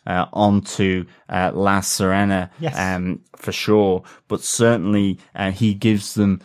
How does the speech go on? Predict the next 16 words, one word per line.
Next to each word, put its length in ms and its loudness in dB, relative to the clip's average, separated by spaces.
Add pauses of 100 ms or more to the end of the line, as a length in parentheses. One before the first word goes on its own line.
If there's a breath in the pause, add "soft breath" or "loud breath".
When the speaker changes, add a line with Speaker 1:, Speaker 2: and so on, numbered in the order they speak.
(160 soft breath)
Speaker 1:
the 120 4
next 580 0
bit 220 0
of 100 0
breadcrumb 880 0
for 180 -4
them 340 2
to, 480 -4
to 480 -6
go 180 2
after. 420 -6
Speaker 2:
Well, 140 2
effectively, 400 0
this 220 -2
was 260 -2
Picard's 460 -2